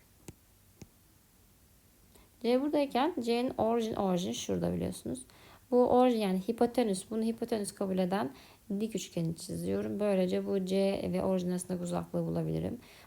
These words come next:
Bakın üç, dört, beş üçgeni çıkıyor. Üç, dört, beş üçgeni. Üç,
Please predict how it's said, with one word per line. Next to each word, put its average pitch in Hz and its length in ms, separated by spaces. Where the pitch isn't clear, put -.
Bakın 240 120
üç, 226 180
dört, 220 180
beş 214 120
üçgeni 180 320
çıkıyor. - 300
Üç, - 420
dört, 180 360
beş - 200
üçgeni. - 320
Üç, - 480